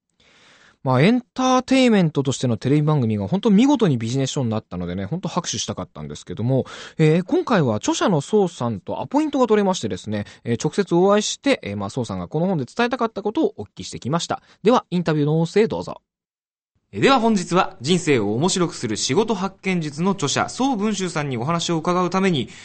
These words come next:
えー、東京はですね、日本橋ソフトブレーン株式会社さんにやってきました。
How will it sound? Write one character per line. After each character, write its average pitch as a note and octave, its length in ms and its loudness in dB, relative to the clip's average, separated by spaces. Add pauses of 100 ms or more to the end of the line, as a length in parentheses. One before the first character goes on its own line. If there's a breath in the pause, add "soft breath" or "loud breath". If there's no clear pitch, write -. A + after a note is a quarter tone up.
(140)
え A2+ 120 0
ー、 A2 120 -6
東 F#3 160 -2
京 F#3+ 120 0
は E3+ 100 2
で C3+ 80 0
す B2 100 -10
ね、 G#2 160 -2
日 G#2+ 100 -4
本 F3+ 300 -2
橋 E3 240 -2
ソ - 180 -6
フ C3+ 120 -12
ト A#3 160 -6
ブ A#3 80 -2
レ A#3+ 80 0
ー A3 100 0
ン G3+ 60 -6
株 F3 240 -6
式 - 180 -6
会 G3 160 0
社 E3+ 80 -2
さ D#3+ 140 -2
ん E3+ 60 0
に F#3 80 0
や B2+ 100 -2
っ B2 80 -12
て G#2 100 -10
き A2 120 -8
ま A#2+ 120 0
し A#2+ 80 -6
た。 A2+ 220 -4